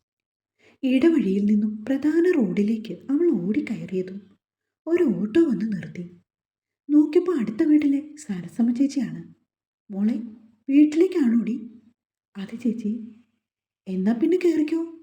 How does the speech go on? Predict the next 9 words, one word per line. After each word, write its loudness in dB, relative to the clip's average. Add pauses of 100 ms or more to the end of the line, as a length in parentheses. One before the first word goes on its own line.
(120)
ഞാനും 2
അങ്ങോട്ടാ." -4 (800)
അവര് 4
പറഞ്ഞതും -4 (180)
അമ്മു -4 (180)
ഓട്ടോയിൽ -2
ചാടിക്കയറി. -10 (1000)
കവലയിൽ 2
കിടന്നോടുന്ന -4